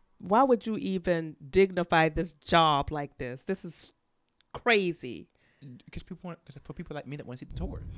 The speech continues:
Speaker 1: Oh, God.
Speaker 2: I want to see the tour, and I'm happy with the views we saw at Sedona. It was very beautiful.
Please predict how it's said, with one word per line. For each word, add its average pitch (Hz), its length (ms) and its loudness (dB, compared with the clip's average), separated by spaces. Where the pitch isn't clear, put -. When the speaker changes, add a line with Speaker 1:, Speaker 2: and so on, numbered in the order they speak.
Speaker 1:
Oh, - 240 -12
God. - 560 -10
Speaker 2:
I 151 140 -6
want 196 320 -4
to 151 60 -6
see - 140 -10
the 147 120 -8
tour, 135 520 -6
and 131 400 -4
I'm 143 180 -6
happy 143 220 -10
with 143 100 -10
the 120 120 -8
views 123 320 -8
we 131 80 -12
saw 123 160 -6
at - 80 -10
Sedona. 117 460 -4
It - 20 -6
was 113 120 -10
very 117 180 -8
beautiful. 127 640 -2